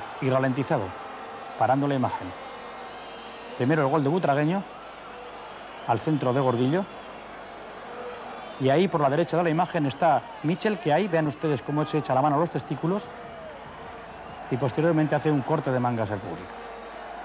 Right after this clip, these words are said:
Una acción tan innecesaria como poco deportiva.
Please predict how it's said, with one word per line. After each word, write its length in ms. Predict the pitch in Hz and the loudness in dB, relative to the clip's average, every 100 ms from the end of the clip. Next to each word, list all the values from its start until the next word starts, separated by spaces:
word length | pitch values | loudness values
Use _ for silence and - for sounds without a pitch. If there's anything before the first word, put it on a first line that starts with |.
| - - - - - - - | -10 -10 -10 -10 -10 -10 0
Una 140 | 135 | 2
acción 260 | 131 147 139 | 2 2 4
tan 140 | 131 | 4
innecesaria 600 | 120 120 120 143 135 127 117 - - - - - - - - | 4 2 0 2 4 4 2 -6 -12 -12 -12 -12 -14 -10 0
como 220 | 120 117 | 4 4
poco 300 | - 127 131 | 2 -2 0
deportiva. 400 | 117 113 110 | 0 -2 -4